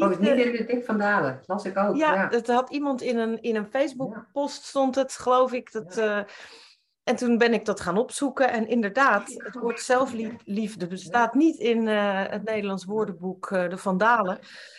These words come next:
Speaker 1: Dus
Speaker 2: Ja.
Speaker 1: dat vond ik wel weer heel erg, eh, interessant eigenlijk. En, ehm, ja, dus ik heb een algemene vraag eigenlijk. Wat,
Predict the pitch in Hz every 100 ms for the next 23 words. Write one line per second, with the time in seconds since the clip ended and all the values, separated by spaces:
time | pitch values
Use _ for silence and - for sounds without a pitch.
0 | - _ - 226 277 302 294 262 254 262
1 | 285 277 240 220 - 208 190 226 214 190
2 | - 285 285 190 170 170 175 202 - _
3 | _ _ _ - _ 233 226 208 208 202
4 | 196 190 190 190 190 - 208 285 190 226
5 | - - 254 247 247 233 - 233 349 285
6 | 202 202 185 185 202 262 269